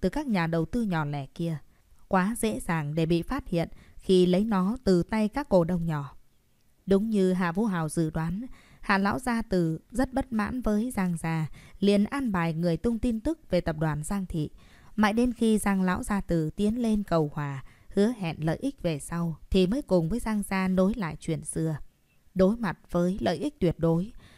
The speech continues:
không có kẻ thù vĩnh viễn và không có bạn bè tuyệt đối. Hướng Thu Vân đóng vai bệnh nhân ở bệnh viện mấy ngày, sau đó thì cùng với Hạ Vũ Hào trở về Hướng gia. Trong khoảng thời gian này, Giang Hân Yên vẫn luôn luôn trầm mặc, giống như là từ bỏ giãy giụa.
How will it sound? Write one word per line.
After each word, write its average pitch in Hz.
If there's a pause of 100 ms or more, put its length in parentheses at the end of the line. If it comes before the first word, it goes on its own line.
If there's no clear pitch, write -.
không 254
có 311
kẻ 202
thù 170
vĩnh 190
viễn 247 (100)
và 170
không 208
có 262
bạn 160
bè 156
tuyệt 156
đối. 170 (440)
Hướng 208
Thu 214
Vân 170
đóng 165
vai 170
bệnh 151
nhân 165
ở 165
bệnh 151
viện 160
mấy 202
ngày, 175 (320)
sau 220
đó 202
thì 214
cùng 175
với 214
Hạ 202
Vũ 202
Hào 165
trở 160
về 156
Hướng 180
gia. 170 (420)
Trong 294
khoảng 185
thời 185
gian 247
này, 156 (280)
Giang 180
Hân 170
Yên 165
vẫn 196
luôn 247
luôn 226
trầm 147
mặc, 135 (340)
giống 202
như 254
là 190
từ 175
bỏ 156
giãy 190
giụa. 156